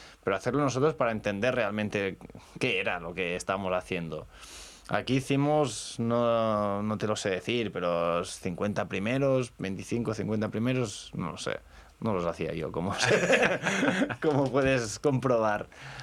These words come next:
Pero, pero sí, y a raíz de aquí, una de las empresas que era proveedora, se, bueno, nos ofreció a ellos asumir toda la parte de ensamblaje.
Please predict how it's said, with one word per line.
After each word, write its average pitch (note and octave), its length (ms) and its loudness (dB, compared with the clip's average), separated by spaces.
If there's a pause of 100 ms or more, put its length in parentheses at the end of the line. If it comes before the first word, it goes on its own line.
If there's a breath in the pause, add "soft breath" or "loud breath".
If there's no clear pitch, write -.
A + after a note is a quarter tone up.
(140)
Pero, B2 1000 4
pero A#2 180 2
sí, C3 400 2
y C3 100 4
a C3 80 4
raíz C#3+ 240 2
de D#3 80 4
aquí, F#3 420 2
una C#3 320 4
de C#3 60 4
las C3+ 180 2
empresas C3+ 560 2
que G2+ 160 0
era G2+ 160 2
proveedora, C3+ 760 4 (1120)
se, B2 200 0
bueno, A#2 440 2
nos B2+ 160 2
ofreció C3 640 4
a A2+ 460 2
ellos A#2+ 240 0
asumir A#2 440 0
toda A#2 140 2
la A2 160 2
parte G2+ 280 0
de G#2+ 60 2
ensamblaje. G2 720 -2